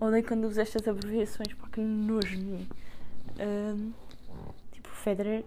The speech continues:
é o Federer, tipo, é o goat, literalmente. Ahm, não é literalmente, porque falta de, pá, o que é que eu estou a dizer? Desculpem, é uma da manhã. Pronto. Ah,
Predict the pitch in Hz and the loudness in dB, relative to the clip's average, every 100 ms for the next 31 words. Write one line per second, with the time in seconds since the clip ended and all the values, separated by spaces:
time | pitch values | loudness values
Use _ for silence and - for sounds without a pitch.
0 | - 240 247 262 277 311 - 302 311 285 | -6 0 4 6 4 2 -2 0 2 0
1 | 240 - - - 202 208 220 269 285 294 | 0 -6 -12 -8 -4 -2 0 2 2 -2
2 | - - 208 220 214 185 - - - - | -8 -4 0 2 2 0 -6 -8 -8 -8
3 | - - - - 185 220 214 202 190 - | -10 -12 -12 -10 -6 -2 -2 -2 -4 -8
4 | - - - - - - 202 196 202 196 | -14 -16 -16 -14 -10 -4 0 2 0 -2
5 | 202 - 196 202 202 190 190 190 185 202 | -4 -6 -2 0 0 0 -2 -4 -2 -2
6 | 214 - - 196 180 - - 175 - 175 | -4 -8 -6 -4 -4 -6 -4 -2 -2 -6
7 | - - - - - - - - - - | -8 -14 -16 -16 -16 -14 -12 -10 -10 -12
8 | - 214 214 220 202 - 180 - - - | -12 -6 -4 -4 -4 -6 -8 -10 -14 -8
9 | 180 175 190 214 208 214 196 180 - - | -6 -4 -2 0 0 0 -2 -4 -8 -12
10 | - - - - 190 180 - - - - | -12 -12 -12 -6 -6 -6 -12 -14 -16 -14
11 | - - 214 214 214 214 214 | -12 -8 -6 -4 -4 -4 -6